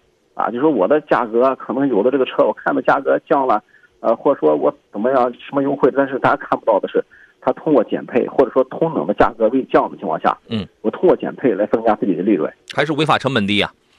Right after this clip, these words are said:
Speaker 2: 对吧？现在还是违法成本低，
Speaker 1: 是的。
Speaker 2: 就是罚的那点儿杯水车薪啊，就是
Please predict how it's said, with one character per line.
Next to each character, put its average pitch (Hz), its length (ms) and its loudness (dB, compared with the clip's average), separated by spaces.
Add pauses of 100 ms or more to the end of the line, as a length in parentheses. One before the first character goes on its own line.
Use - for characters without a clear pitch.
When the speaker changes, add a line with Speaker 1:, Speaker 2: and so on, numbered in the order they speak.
(120)
Speaker 2:
对 117 100 -6
吧？ 92 120 -2
现 151 180 -4
在 139 100 2
还 117 140 -4
是 135 80 -4
违 127 100 0
法 - 140 4
成 117 160 -2
本 110 100 -2
低， 92 160 -2
Speaker 1:
是 - 0 -
的。 92 60 -6
Speaker 2:
就 131 120 -6
是 113 200 -4 (220)
罚 127 260 0
的 240 80 -2
那 254 140 0
点 107 100 -2
儿 85 60 -6
杯 220 180 2
水 80 160 -4
车 - 160 -2
薪 175 200 -4
啊， 85 120 -2
就 170 140 -2
是 160 60 -8